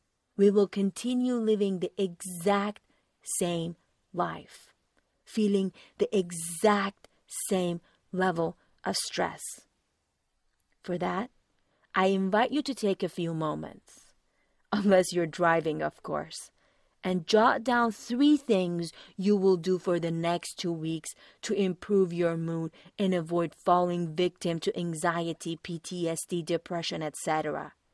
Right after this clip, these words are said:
Try it. Try it and let us know how it worked for you. Here's the long list of choices offered by Pavna. Reading a book,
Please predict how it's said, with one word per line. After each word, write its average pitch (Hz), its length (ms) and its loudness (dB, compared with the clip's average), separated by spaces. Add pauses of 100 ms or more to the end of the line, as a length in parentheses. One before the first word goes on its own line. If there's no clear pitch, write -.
(720)
Try 262 300 0
it. 196 300 -2 (500)
Try 214 320 4
it 285 220 6 (260)
and 185 160 -2
let 196 160 4
us 202 220 2
know 185 220 2
how 185 260 2
it 190 120 0
worked 175 460 -2
for 180 220 4
you. 156 360 -4 (1120)
Here's 190 320 4
the 175 140 2
long 170 320 2
list 165 240 -2
of 160 120 -4
choices 160 600 -2 (300)
offered 165 420 2
by 165 160 -2
Pavna. 160 600 -8 (1040)
Reading 180 380 2
a 170 60 2
book, 165 420 0